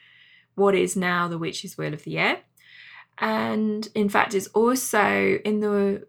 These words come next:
the witches aspect, the Wicca aspect of the Wheel of the Year. This is,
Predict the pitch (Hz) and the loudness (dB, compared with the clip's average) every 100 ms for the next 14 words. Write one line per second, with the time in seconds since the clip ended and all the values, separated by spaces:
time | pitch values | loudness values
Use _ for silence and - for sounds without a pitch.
0 | _ 208 208 214 - 226 - 175 185 - | _ -2 0 0 0 -4 -4 -6 -6 -4
1 | 160 185 180 190 190 - 180 - 175 - | -4 -4 -4 -4 -4 -8 -6 -6 -8 -8
2 | - 147 - - - 175 165 170 165 160 | -4 -4 -4 -8 -12 -10 -10 -8 -8 -8
3 | 165 170 165 156 156 190 190 - - 208 | -10 -8 -6 -6 -6 -6 -6 -6 -6 -4
4 | 185 175 | -4 -6